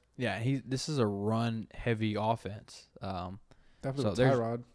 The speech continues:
Speaker 1: a-, and they, they can't give, they can't give the ball to Eckler. They're not gonna run him twenty-six times a game.
Speaker 2: Yeah.
Speaker 1: They wanna keep him around the fifteen to twenty mark. So,
Speaker 2: D-
Speaker 1: uh, they're, Kelly's gonna be in line for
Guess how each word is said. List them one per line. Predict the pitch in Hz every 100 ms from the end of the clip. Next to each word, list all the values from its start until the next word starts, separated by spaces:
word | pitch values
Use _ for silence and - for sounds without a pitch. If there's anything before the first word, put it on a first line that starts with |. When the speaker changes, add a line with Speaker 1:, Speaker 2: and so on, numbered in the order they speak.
| _ _
Speaker 1:
a-, | 117
and | 110 135
they, | 139
they | - 135
can't | 156 117
give, | 127 117 -
they | 127
can't | 135 135
give | 131
the | 120
ball | 113
to | 104
Eckler. | 110 - 110 104 101 - _ _ _ _ _ _
They're | -
not | 143 147
gonna | 127
run | 104 110 110
him | 98
twenty-six | - 113 98 107 -
times | 107 101 101
a |
game. | 101 92 98
Speaker 2:
Yeah. | 117 127 -
Speaker 1:
They | 117
wanna | 127
keep | 113 123 117
him | 110
around | 107 104
the | 101
fifteen | - 104 - 107
to | 101
twenty | - 101
mark. | 98 95 95
So, | - 98 -
Speaker 2:
D- | 147 - - - -
Speaker 1:
uh, | 80 87
they're, | 92 - - - -
Kelly's | 131 143 131
gonna | 139 131
be | 120
in | 123
line | 110 117 120
for | - 107 98